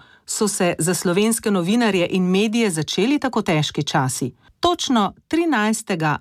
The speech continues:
marca dva tisoč dvajset, ko je prišlo do državnega udara in je oblast povsem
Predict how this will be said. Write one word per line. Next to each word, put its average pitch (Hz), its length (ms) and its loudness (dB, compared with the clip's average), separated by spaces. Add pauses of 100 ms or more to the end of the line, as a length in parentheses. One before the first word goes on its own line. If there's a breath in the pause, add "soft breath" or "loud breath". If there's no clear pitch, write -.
marca 196 720 0
dva 180 340 -2
tisoč 254 480 -4
dvajset, 175 520 -2 (320 loud breath)
ko - 120 0
je 214 120 2
prišlo 269 400 0
do 285 100 0
državnega 220 720 2
udara 180 560 0 (420 loud breath)
in 320 160 4
je 294 160 2
oblast 202 640 0
povsem 339 480 0